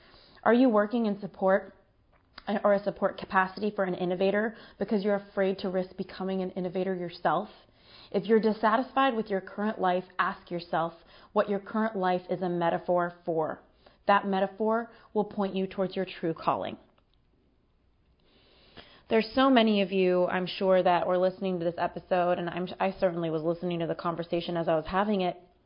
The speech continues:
and thinking that it's so tempting so often to pursue something that's on the periphery of what we actually want to be doing,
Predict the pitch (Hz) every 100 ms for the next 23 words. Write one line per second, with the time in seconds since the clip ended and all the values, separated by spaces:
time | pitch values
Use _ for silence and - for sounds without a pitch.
0 | _ _ _ _ _ 208 196 214 214 208
1 | 185 165 165 - - - - - 208 -
2 | - 220 220 220 202 196 190 185 - 185
3 | 175 175 175 196 208 - - 185 - 190
4 | 185 196 190 208 185 180 185 185 185 -
5 | 180 185 185 208 220 185 180 180 180 175
6 | 175 - 190 180 170 165 170 165 160 175
7 | 160 165 190 226